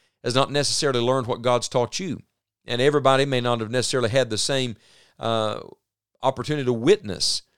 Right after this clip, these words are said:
the work of God as you have. And so they begin asking questions. Uh, remember that at one point you had that prejudice, or you had that idea, or you had that thought.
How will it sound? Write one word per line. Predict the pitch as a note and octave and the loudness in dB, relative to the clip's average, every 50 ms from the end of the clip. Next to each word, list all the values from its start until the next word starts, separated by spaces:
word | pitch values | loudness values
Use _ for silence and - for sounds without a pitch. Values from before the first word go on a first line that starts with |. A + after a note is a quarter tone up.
| _ _ _ | _ _ _
the | - A#2 | -4 2
work | A2+ B2+ D3 D3 - - | 6 6 6 6 6 0
of | B2 B2 | -2 0
God | A#2+ D#3 F3+ E3 B2+ G2+ F2+ E2 - | 2 2 2 2 2 0 -2 -2 -2
as | - G#2+ G2+ G2 G2+ | -2 -2 -2 -2 -2
you | A2+ G#2+ | -4 -4
have. | F#2 A2+ G#2 F#2+ F2 E2+ - | -2 -2 -2 -2 -4 -4 -6
And | G2+ A2+ G#2+ | -6 -6 -4
so | - - C#3+ A#2+ - - - - _ _ | 0 2 2 0 0 -2 -10 -20 _ _
they | B2 B2+ B2+ | -2 0 0
begin | A#2+ B2+ A#2 A2+ B2+ B2 A#2+ - | 0 -2 -2 0 0 -2 -2 -2
asking | - A2 A#2 A#2 G#2+ - - B2+ A#2+ A#2 | -4 -4 -2 -2 -4 -6 -8 -8 -10 -10
questions. | - - - F#3+ F#3 C#3+ - - - - - - - - - - - _ _ _ _ _ _ _ _ _ - | -8 -6 -4 -4 -4 -4 -6 -8 -8 -10 -10 -10 -10 -10 -10 -10 -10 _ _ _ _ _ _ _ _ _ -6
Uh, | - | 0
remember | B2+ C3+ C3+ D3 F#3 A3+ G#3+ D#3 B2 A#2 | 2 2 2 4 2 0 2 2 2 2
that | A2 A#2 | 2 0
at | G#2+ A#2+ | 0 0
one | C3+ E3 G3 E3+ | -2 -2 -2 -4
point | - B2+ A#2 A2+ A2+ A#2 - - _ _ _ _ | -4 -4 -2 -2 -2 -4 -6 -10 _ _ _ _
you | - C3 F3+ G3+ | -8 -6 -4 -2
had | F3+ F3+ D#3 A#2 | 0 0 0 0
that | G#2 G2 - - | -2 -4 -4 -4
prejudice, | - G2 F#2 E2 D2+ C2+ D#2+ - - - - - | -4 -4 -4 -4 -4 -8 -10 -10 -8 -6 -6 -6
or | - - A2 A#2+ A2+ A2 | -4 -2 0 2 2 2
you | A2 A#2 E3+ F#3+ | 0 -2 -4 -2
had | D3+ D#3 C#3+ A2+ | -2 -2 0 0
that | A2 G2 | 0 0
idea, | F#2 F2+ F2+ E2+ D#2+ F2 F2 - G1+ G1+ G1+ - | 0 -2 -4 -4 -4 -6 -6 -6 -6 -8 -10 -6
or | - A2+ A2 | -4 -4 -4
you | G#2+ B2+ F3 F#3+ | -2 -2 -4 -4
had | D3 C3+ B2 G#2+ F#2+ F2 - - - - _ _ - | -2 0 0 0 -2 -4 -10 -20 -20 -20 _ _ -14
that | F#2+ F2+ A2+ A2+ - - | -2 0 0 0 0 0
thought. | - - G#2 F2+ D#2+ D#2+ - - | 0 2 2 2 0 -2 -6 -10